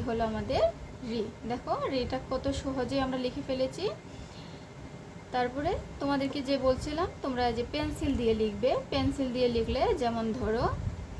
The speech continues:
আমরা যেটা লিখলাম, এই যে, এই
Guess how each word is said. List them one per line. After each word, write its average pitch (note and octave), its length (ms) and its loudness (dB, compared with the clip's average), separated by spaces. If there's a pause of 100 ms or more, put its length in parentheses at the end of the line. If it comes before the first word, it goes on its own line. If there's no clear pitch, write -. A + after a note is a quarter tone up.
(760)
আমরা A#3 260 4 (600)
যেটা A#3 260 2 (160)
লিখলাম, A3+ 320 0 (680)
এই A3 140 -2
যে, B3+ 100 2 (1300)
এই A3+ 60 -2